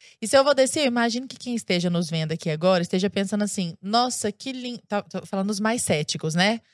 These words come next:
"Nossa, muito lindo, mas assim, eu tenho certeza de que isso custa um rim por preso, né? Deve ser muito mais caro do que o preço de um, de um presídio comum,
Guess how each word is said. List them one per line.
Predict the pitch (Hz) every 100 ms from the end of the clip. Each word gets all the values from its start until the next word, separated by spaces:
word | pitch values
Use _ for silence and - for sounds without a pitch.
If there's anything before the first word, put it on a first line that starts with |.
| _ 233
"Nossa, | 269 262 220
muito | 233 277
lindo, | 349 269 190 175
mas | 175 196
assim, | 226 185
eu | 175
tenho | 208 202
certeza | 220 - 254 277 349 - 202 190 196 208
de | 202
que | -
isso | 202 208 - -
custa | 226 226 - 247
um | 277
rim | 170 180 220 220 175 -
por | 160
preso, | - 156 156 160
né? | 156
Deve | 175 170 170
ser | 214
muito | 208 214 254 294 311 320 311
mais | 277 208 208 220 -
caro | - 180 175 180 196 _ _
do | 185
que | 196 214
o |
preço | 208 185 180 185 - 214 196 _ _ -
de | 165 208
um, | 202 190 -
de | 170
um | 196
presídio | 202 190 170 180 185 190
comum, | - 208 175